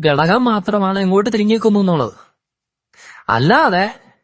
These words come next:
എങ്ങോട്ട് തിരിഞ്ഞു നിൽക്കുന്നു എന്നതാണ് ഒരു സഭയുടെ ഐഡന്റിറ്റി, തനിമ എന്ന് ഉള്ള മഹാ തെറ്റിദ്ധാരണയാണ് ഈ കലുതായവാദികൾക്കെല്ലാം തലയിൽ കയറിയാണ്.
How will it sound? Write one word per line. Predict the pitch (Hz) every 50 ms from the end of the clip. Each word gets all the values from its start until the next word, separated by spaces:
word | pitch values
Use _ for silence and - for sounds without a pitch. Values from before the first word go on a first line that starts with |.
| _ _ _ _ _ _ -
എങ്ങോട്ട് | 139 156 165 165 202 226 254 262 254 294
തിരിഞ്ഞു | 254 277 226 233 220 240 269
നിൽക്കുന്നു | 262 247 208 208 208 202 202 220
എന്നതാണ് | 233 233 196 170 185 196 185 180 185 190
ഒരു | 196 185 175
സഭയുടെ | - 180 156 151 147 151 156 175
ഐഡന്റിറ്റി, | 165 143 127 139 143 143 151 160 160 139 - 135 147 151 - _ _ _ - -
തനിമ | 127 120 127 143 156 170 165 156 - - _ _ _ _ _ _ _ _ _ _ _ _ -
എന്ന് | 131 143 156 175 196 226 285
ഉള്ള | 311 254 196 196 208 226
മഹാ | 233 214 180 151 143 175 196 220 254 277 320 320 - -
തെറ്റിദ്ധാരണയാണ് | 175 - - 277 269 240 208 196 175 185 208 196 185 185 196
ഈ | 202 180 - -
കലുതായവാദികൾക്കെല്ലാം | 160 143 151 175 220 254 277 302 285 254 208 180 170 170 185 185 165 190 165 160 170 180 185 196 202 233 226
തലയിൽ | 208 165 147 147 156 165 175
കയറിയാണ്. | 170 185 160 143 131 117 110 110